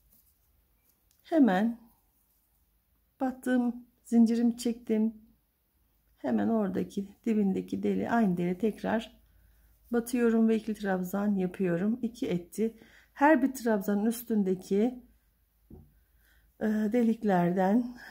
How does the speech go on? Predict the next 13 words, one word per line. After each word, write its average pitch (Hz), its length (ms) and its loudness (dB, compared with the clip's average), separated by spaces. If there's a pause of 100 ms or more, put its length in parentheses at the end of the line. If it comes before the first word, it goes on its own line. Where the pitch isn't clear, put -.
e, 196 200 -2
batacağım 220 760 0
ve 226 80 2
her 220 280 0
bir 190 80 -2
delikte 202 320 2
bir 302 100 2
tane 175 360 0
ikili 185 240 -6
trabzanım 175 520 -4
olacak. 170 460 -2
İki - 240 -4
etti. 175 520 0